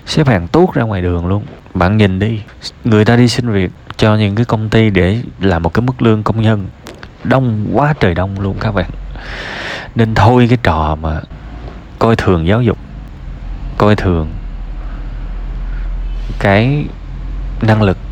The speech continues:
tự học đi. Thậm chí các bạn có thể ghét tôi cũng được,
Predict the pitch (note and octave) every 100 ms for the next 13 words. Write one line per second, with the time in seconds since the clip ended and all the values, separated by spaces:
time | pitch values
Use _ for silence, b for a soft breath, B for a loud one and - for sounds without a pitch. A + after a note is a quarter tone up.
0 | - - - E2 F#2 D2+ - F#2+ - -
1 | - - - - - - - - - B
2 | B B B B B B - F2+ G2 C3+
3 | C#3 G#2 D#2+ E2 A#2+ - F#2+ A2+ C#3+ A#2
4 | G2+ F2+ G2 F#2+ -